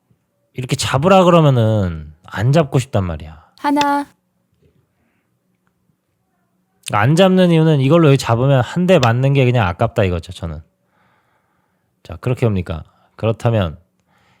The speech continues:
Speaker 1: 에, 일단 살짝 밀어서 계속 살릴 거냐고 물어봅니다. 자, 한 번 더 밀어서 지금도 살릴 거냐고 물어봅니다.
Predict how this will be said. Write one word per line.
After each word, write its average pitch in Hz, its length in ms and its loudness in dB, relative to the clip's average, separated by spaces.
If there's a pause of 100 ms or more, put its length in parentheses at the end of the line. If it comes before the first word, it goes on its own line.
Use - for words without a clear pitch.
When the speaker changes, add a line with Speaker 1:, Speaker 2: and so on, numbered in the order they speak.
(840)
Speaker 1:
에, 87 480 -8 (2500)
일단 151 280 0
살짝 175 480 -2 (240)
밀어서 110 640 -2 (220)
계속 143 280 0
살릴 190 320 0
거냐고 160 300 2
물어봅니다. 95 600 -4 (760)
자, - 140 -6
한 180 240 -4
번 180 180 4
더 143 120 4
밀어서 147 420 2
지금도 175 460 0
살릴 170 200 4
거냐고 143 300 2
물어봅니다. 98 560 -4